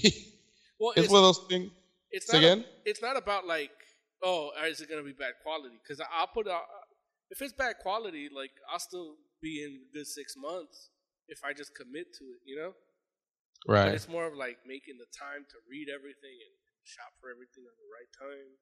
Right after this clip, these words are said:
Speaker 2: Right.
Speaker 1: Yeah. But yeah, that is the agony of my life.
Speaker 2: Yeah.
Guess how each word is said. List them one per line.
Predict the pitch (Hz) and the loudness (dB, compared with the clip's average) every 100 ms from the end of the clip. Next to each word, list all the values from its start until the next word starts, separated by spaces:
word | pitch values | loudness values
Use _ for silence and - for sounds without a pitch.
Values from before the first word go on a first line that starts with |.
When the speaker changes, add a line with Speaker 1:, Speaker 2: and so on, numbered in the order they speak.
| _ _ _ _ _ _ - | _ _ _ _ _ _ 4
Speaker 2:
Right. | 107 104 104 104 - - 120 | 8 8 6 0 -8 -20 -20
Speaker 1:
Yeah. | 120 127 _ _ _ _ _ _ _ _ _ _ _ _ _ _ _ _ _ _ _ _ _ _ _ - _ _ _ - _ _ _ _ _ | -20 -20 _ _ _ _ _ _ _ _ _ _ _ _ _ _ _ _ _ _ _ _ _ _ _ -20 _ _ _ -20 _ _ _ _ _
But | 139 | -16
yeah, | 120 - _ _ _ _ _ _ _ _ _ - | -16 -16 _ _ _ _ _ _ _ _ _ -20
that | 120 - _ | -20 -20 _
is | 131 117 | -18 -18
the | 120 - 110 | -18 -20 -20
agony | 113 113 110 110 | -20 -20 -20 -20
of | 104 | _
my | 104 | _
life. | _ _ _ _ _ _ _ _ _ _ _ _ _ _ _ _ - | _ _ _ _ _ _ _ _ _ _ _ _ _ _ _ _ 2
Speaker 2:
Yeah. | 110 107 107 104 | 8 10 8 6